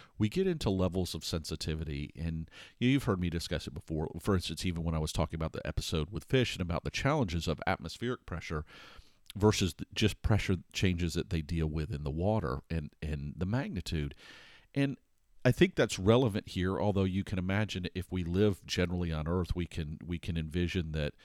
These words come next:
changes in pressure m-, may have that impact. But you could also equate it to, um,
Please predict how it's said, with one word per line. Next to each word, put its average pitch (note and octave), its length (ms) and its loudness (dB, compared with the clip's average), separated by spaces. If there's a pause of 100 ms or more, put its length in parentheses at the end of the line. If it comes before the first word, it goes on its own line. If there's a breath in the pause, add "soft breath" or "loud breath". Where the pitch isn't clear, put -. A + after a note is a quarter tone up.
(200 soft breath)
changes F#2+ 460 2
in D#2 100 -2
pressure D#2 420 2
m-, D2+ 120 -6 (100)
may D#2+ 160 0
have D2+ 280 -2
that C#2+ 180 -2
impact. E2+ 540 -2 (1400 loud breath)
But - 180 2
you F3 40 -2
could D#3 120 2
also D3+ 280 4
equate F#2+ 320 2
it - 180 -4
to, F2 360 0 (560 soft breath)
um, D2+ 440 -8